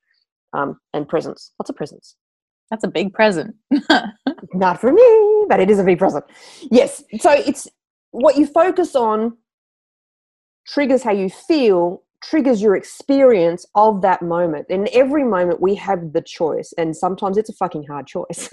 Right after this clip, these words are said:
Speaker 1: <laughs> we'll be honest. Um, but it is still a choice. You can choose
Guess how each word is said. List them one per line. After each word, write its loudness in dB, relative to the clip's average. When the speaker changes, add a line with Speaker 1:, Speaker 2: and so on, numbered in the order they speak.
Speaker 1:
<laughs> -2
we'll 0
be 6
honest. -2
Um, 0
but 0
it 0
is 0
still 0
a 2
choice. -4
You -4
can 0
choose -4